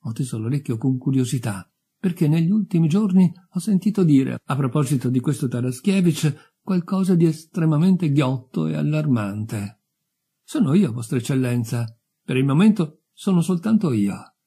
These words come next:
Che cosa volete? Che cosa vi occorre?»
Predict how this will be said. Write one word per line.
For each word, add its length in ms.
Che 120
cosa 220
volete? 680
Che 140
cosa 200
vi 120
occorre?» 640